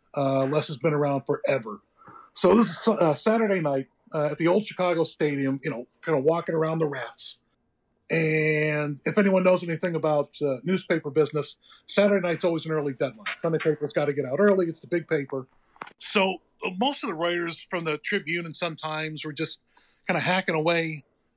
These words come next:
uh, in their stories. And you, and you, you would get, um, quote sheets. Uh, whatever the players said in post-game interviews, they would just hand you a sheet of what they say. And these guys are just taking care of those, filing multiple stories. You know, the A P guy has gotta file everything every fifteen minutes or something like that.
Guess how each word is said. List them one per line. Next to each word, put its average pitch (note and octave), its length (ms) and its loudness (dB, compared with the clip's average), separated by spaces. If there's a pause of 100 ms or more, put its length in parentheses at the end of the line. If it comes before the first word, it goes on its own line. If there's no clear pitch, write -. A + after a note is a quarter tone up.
uh, D3 340 -2
in F3 60 -4
their F3+ 100 -2
stories. D#3+ 420 -2
And C4 160 -2
you, - 60 -6
and A#3 100 4
you, G3 260 0
you A3 180 2
would F3 160 0
get, E3+ 260 0 (140)
um, C3+ 400 -4 (320)
quote - 260 -2
sheets. - 460 -10 (380)
Uh, D#3 140 0
whatever G3+ 260 2
the G3 60 2
players F#3+ 360 0
said F3 320 0
in E3+ 100 -12
post-game E3+ 400 -6
interviews, D#3+ 360 -4
they F3 80 0
would D#3+ 100 -2
just - 140 -12
hand F3+ 260 -6
you D#3+ 100 -18
a D#3 40 -10
sheet E3+ 260 -8
of D#3 60 -16
what D#3+ 100 -8
they D3 100 -12
say. C#3+ 260 -4 (280)
And A3 100 2
these C4+ 140 4
guys G3 260 2
are F#3 40 -8
just E3+ 180 -8
taking F3 240 -4
care F3+ 200 0
of D#3 60 0
those, D3 360 -2
filing E3 280 -4
multiple D#3 360 -8
stories. D3+ 640 2 (260)
You F3+ 80 2
know, C3 100 -2
the C#3+ 160 -4
A D#3 120 2
P F3+ 240 -2
guy D3+ 300 2
has C#3+ 240 -8 (160)
gotta D3 180 -2
file D3+ 320 -4
everything C#3+ 260 -6
every C#3 220 -6
fifteen D3+ 320 -4
minutes C#3 260 -4
or C3 40 -2
something A#2+ 220 -4
like A#2+ 120 -8
that. A2+ 220 -6